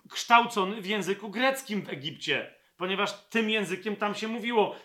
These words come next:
i w pismach był kształcony prawdopodobnie w języku hebrajskim, ale też w Septuagincie. Jezus znał Septuagintę, rozumiecie? Znał, e, Biblię w wersji greckiej.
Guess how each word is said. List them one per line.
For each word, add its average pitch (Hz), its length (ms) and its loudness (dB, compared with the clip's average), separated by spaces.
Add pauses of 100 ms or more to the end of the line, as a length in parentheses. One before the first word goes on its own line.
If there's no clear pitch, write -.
i 190 100 -6
w - 140 -14
pismach 196 840 2
był 214 160 4
kształcony 214 540 0
prawdopodobnie 190 760 0
w 165 40 -6
języku 180 340 -4
hebrajskim, 170 680 -2
ale 233 300 10
też 208 260 0
w - 80 -14
Septuagincie. 190 720 0
Jezus 226 380 0
znał 202 200 2
Septuagintę, 139 680 -4
rozumiecie? 156 540 -2 (180)
Znał, 220 360 8 (340)
e, 185 440 2
Biblię 196 420 2
w 156 120 -6
wersji 185 440 0
greckiej. 180 680 2